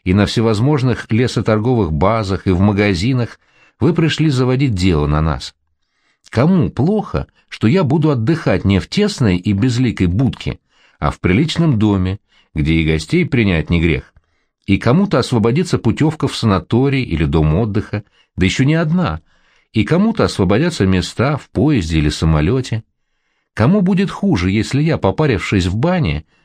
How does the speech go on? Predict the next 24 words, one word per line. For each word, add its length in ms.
посидев 580
у 80
самовара 720
на 160
этой 160
проклятой 580
мансарде, 680
которая 380
какому-то 540
идиоту 380
в 80
госстрой 500
словно 340
щепка 460
в 40
глаз 260
попала, 500
в 140
понедельник, 920
хорошо 420
отдохнувший, 720
пойду 300
на 100
работу? 440